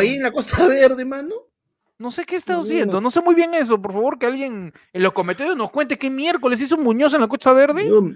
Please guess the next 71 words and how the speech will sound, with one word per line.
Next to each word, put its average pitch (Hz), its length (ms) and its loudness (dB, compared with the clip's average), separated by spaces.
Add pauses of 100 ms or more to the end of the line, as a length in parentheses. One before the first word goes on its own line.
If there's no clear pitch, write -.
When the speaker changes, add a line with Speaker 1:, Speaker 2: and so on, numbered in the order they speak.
Speaker 1:
están 277 260 0
diciendo 311 280 2
de 339 120 2
que 165 120 -6
quiere 262 180 -2
hacer 294 200 -2
este, - 220 -4 (140)
ha, 208 120 0 (120)
ha 226 60 6
visto 285 280 0
uno 285 200 -2
que 254 80 -6
dice 247 160 -6
que 254 80 -6
es 214 60 -4
un 262 100 -6
nivel 220 240 -2
de 226 100 6
Donkey 220 340 -2
Kong, 269 460 0
ha 208 200 -2
hecho 214 240 2 (140)
otro, 214 280 2
dicen 226 160 0
Speaker 2:
Está 202 100 -6
Speaker 1:
que 202 60 -2
es 190 80 -8
Speaker 2:
haciendo 233 220 -6
Speaker 1:
este, 135 180 -2
Speaker 2:
este 127 120 -8
Speaker 1:
que 139 80 -6
está, 196 340 -2
está - 160 -4
haciendo 233 280 2
el, 175 300 2
el 139 160 -2
terreno 208 380 0
ahí 226 80 0
para 214 240 -2
poner 175 240 -4
el, 147 580 -4 (300)
el 131 140 -2
cubil 175 280 6
felino 196 280 -2
de 220 100 -2
los 135 140 -6
Thundercats, 254 640 -6
pero, 135 220 -8 (480)
<laughs> 226 60 4
Speaker 2:
No 185 80 2
sé 185 80 4
qué - 80 4
Speaker 1:
huevón, 233 80 2
Speaker 2:
está 254 200 0
haciendo, 220 560 -2
mano. 190 300 -2
Speaker 1:
huevón, 190 180 2
Speaker 2:
Está 262 120 0
haciendo 226 240 -4
una 277 80 0
Speaker 1:
ha - 40 0
cagado. 185 200 2
Speaker 2:
escalinata 208 340 2
medio 233 360 0
seria, 175 440 -2
weón. 123 140 -4
Speaker 1:
Mano, 254 380 0
ha 330 100 0
cagado 165 340 -6
la 156 140 -6
Costa - 320 -12